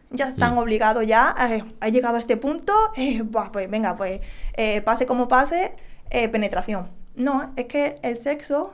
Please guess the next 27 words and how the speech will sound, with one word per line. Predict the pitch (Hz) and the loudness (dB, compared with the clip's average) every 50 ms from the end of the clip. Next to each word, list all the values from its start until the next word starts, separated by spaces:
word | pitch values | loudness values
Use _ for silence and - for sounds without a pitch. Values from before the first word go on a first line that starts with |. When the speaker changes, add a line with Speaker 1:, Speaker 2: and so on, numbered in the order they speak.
| - - - | -14 -12 -6
Speaker 1:
también | - 220 214 220 226 247 277 | -4 -4 -2 -2 -2 0 -2
es | 269 262 262 | -2 -2 -2
eso, | 262 277 262 233 220 | -4 -4 -4 -6 -6
es | 208 226 247 | -6 -6 -6
probar, | 240 - - 262 233 240 240 240 262 277 302 302 - - - - - - - - - _ - - - | -8 -6 -6 -4 -2 0 2 2 2 0 -2 -4 -10 -16 -20 -20 -20 -20 -20 -20 -20 _ -20 -16 -8
eh, | - 247 247 233 220 214 214 202 202 202 | -4 -2 -2 0 0 -2 -2 -2 -4 -4
otros | 202 294 302 294 | -4 -4 -6 -6
placeres | - 262 233 - 226 208 214 202 190 | -6 -8 -6 -6 -6 -4 -4 -4 -6
del | 180 190 - | -6 -8 -6
cuerpo. | - 220 240 - - - - 175 175 - - - - - - - | -2 -2 -2 -2 -4 -8 -8 -8 -10 -12 -20 -20 -20 -14 -8 -6
Tócate, | 233 247 240 202 175 - - 220 233 247 - - - - - - - | -6 -4 -4 -4 -6 -4 -4 -4 -4 -4 -6 -10 -14 -14 -14 -12 -10
que | - 208 | -10 -10
si | - 208 196 | -10 -10 -12
los | - - | -12 -10
pechos, | - - 202 196 202 - 220 202 202 202 | -8 -6 -6 -6 -6 -6 -6 -4 -4 -6
los | 190 180 170 170 | -6 -8 -8 -6
besos | 185 202 208 208 - 220 208 208 | -6 -6 -6 -6 -6 -8 -8 -8
en | 202 190 | -10 -10
el | 180 202 | -12 -12
cuello, | - - 196 202 208 202 202 208 214 214 214 214 220 220 - - - - - - - | -6 -4 -2 -2 -2 -2 -4 -4 -2 -2 -2 -4 -6 -10 -16 -20 -20 -20 -20 -14 -8
eh, | - 220 214 208 202 202 196 196 196 190 196 208 220 - - - - - - | -6 -4 -4 -2 -2 -4 -4 -4 -6 -6 -8 -8 -10 -12 -16 -20 -20 -10 -4
haz | - 240 247 262 | 0 2 4 4
un | 262 262 | 4 4
mapeo | 262 240 262 254 247 233 233 233 | 4 4 2 2 0 0 0 -2
corporal, | 220 208 214 - 196 190 185 185 185 | -4 -4 -4 -4 -4 -2 -4 -6 -6
como | - 180 180 185 | -10 -10 -8 -6
digo. | 214 247 233 - 160 180 | -6 -6 -6 -8 -10 -12